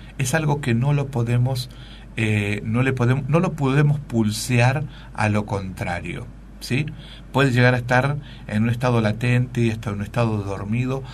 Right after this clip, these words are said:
hasta que descubrimos que hay una suerte. Y que ese masal tiene un cobertor, y ese cobertor es la emuná, es la fe. Ese masal también está vestido de fe.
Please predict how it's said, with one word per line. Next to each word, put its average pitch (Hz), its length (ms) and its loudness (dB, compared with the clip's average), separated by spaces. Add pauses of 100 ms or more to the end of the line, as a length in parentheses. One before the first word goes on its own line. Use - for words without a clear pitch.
(120)
hasta - 320 -2
que 127 120 2
descubrimos 131 1160 -2 (480)
que 131 260 2 (480)
hay 120 200 2
una 113 180 0
suerte. - 560 -6 (520)
Y 147 120 2
que 170 280 2
ese 214 240 2
masal 117 540 4 (540)
tiene 180 160 6
un 180 120 0
cobertor, 147 920 0
y 113 120 -6
ese 123 180 -8
cobertor 120 640 -4
es 120 160 -2
la 104 120 0
emuná, 95 520 -8 (180)
es 117 160 2
la 110 160 -2
fe. - 240 -8 (440)
Ese 123 440 -2
masal 120 420 -2
también 110 320 -2
está 113 360 -4 (280)
vestido 185 720 -2 (320)
de 113 120 -4
fe. 92 260 -6